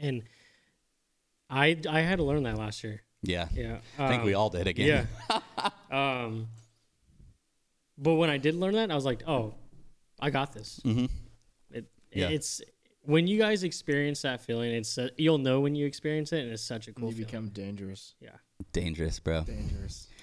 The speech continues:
Speaker 2: I say it, and I'll say it again. The only thing scarier than a person that ain't afraid to die, person ain't afraid to lose it all.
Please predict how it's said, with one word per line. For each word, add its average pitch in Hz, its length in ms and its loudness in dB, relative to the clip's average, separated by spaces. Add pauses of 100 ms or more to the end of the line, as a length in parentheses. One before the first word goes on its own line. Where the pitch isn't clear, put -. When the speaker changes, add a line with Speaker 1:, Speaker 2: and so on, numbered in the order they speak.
(280)
Speaker 2:
I 80 140 0
say 87 260 2
it, 85 60 2
and 85 100 -4
I'll 85 100 0
say 90 200 0
it 82 60 -4
again. 82 400 0 (880)
The 92 80 0
only 92 140 2
thing 87 160 -2
scarier 101 720 0 (160)
than 90 160 0
a 85 40 -4
person 92 340 0
that 87 120 0
ain't 90 160 2
afraid 92 240 0
to 87 80 0
die, 87 420 -2 (1700)
person 87 320 0
ain't 87 180 0
afraid 87 300 -2
to 85 60 -2
lose 85 220 2
it 87 80 0
all. 87 320 -4